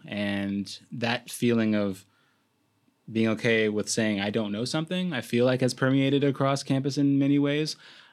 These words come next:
Um, but from the beginning, that was, that was the idea.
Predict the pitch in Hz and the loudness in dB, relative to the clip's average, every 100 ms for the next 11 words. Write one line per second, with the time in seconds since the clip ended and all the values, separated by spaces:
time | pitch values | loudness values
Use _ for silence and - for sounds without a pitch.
0 | - 107 104 101 101 - - _ _ _ | -8 -4 -4 -4 -4 -6 -10 _ _ _
1 | _ - 123 110 107 - _ _ _ _ | _ -8 -2 0 0 -4 _ _ _ _
2 | - 110 104 98 101 95 95 104 98 - | -4 0 0 0 0 -2 -6 -6 -8 -6
3 | - 123 113 110 92 110 - | -2 2 2 2 0 -2 -4